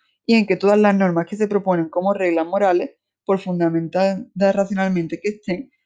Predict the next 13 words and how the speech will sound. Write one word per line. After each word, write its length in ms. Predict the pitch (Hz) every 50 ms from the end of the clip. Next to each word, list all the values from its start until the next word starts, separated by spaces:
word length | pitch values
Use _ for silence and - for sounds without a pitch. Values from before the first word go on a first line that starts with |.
| _ _ _
parecen 640 | - 214 214 214 208 202 - - 220 214 208 - -
derivar 400 | 185 180 175 165 170 175 185 196
su 80 | 190
solidez 500 | 185 214 214 202 202 180 175 170 165 - _ _ _ _ _ _ _
de 160 | - 175 175
su 140 | 175 - 175
utilidad 520 | 170 165 165 180 170 170 170 175 196 214 -
para 160 | 233 220 208
satisfacer 600 | 202 185 170 175 170 - 165 165 160 - 196 208
el 80 | 226
deseo 220 | 190 175 - - 165
de 80 | 165
felicidad. 440 | 165 - 165 165 - - - 156 -